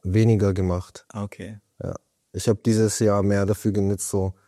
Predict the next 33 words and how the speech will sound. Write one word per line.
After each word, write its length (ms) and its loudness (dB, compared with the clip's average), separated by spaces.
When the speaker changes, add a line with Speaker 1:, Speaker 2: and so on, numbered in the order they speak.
Speaker 1:
ein 80 -20
bisschen 240 -4
meine 200 2
Mental 380 0
Health 340 -2
wieder 200 2
Speaker 2:
Ja. 120 -2
Speaker 1:
auf 220 -12
Speaker 2:
Das 140 -8
Speaker 1:
Wege 80 2
Speaker 2:
hab 40 0
ich 20 -12
Speaker 1:
zu 100 -2
Speaker 2:
auch 40 -4
Speaker 1:
kriegen. 200 0
Speaker 2:
gesehen, 20 -
ja. 320 -10
Speaker 1:
Ja, 200 -2
ja, 260 -4
weil 380 -4
es 120 -8
kann 180 4
so 200 6
sehr 240 6
exhausting 580 2
sein, 280 2
dass 200 -2
die 240 0
Musikgeschäft 760 -2
ist 80 -4
schon 200 -2
schwieriger 580 2
und 400 -2